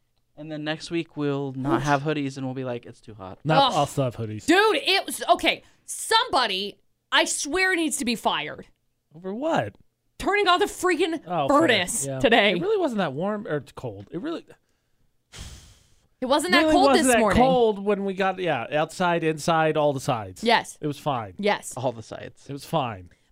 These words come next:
Speaker 2: But when we got in here, it was like all of a sudden,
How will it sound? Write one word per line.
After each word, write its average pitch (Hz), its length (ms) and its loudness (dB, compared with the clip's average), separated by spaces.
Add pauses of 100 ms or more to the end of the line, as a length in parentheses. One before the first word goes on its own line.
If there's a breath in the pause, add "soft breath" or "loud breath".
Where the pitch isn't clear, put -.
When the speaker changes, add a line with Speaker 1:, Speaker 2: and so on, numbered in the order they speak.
Speaker 2:
But 269 140 8
when 294 120 4
we 262 80 2
got 320 280 6
in 320 140 2
here, 233 360 2 (460)
it 277 120 4
was 247 140 -2
like 254 240 2
all 302 220 6
of 269 60 -4
a 294 40 2
sudden, 254 540 2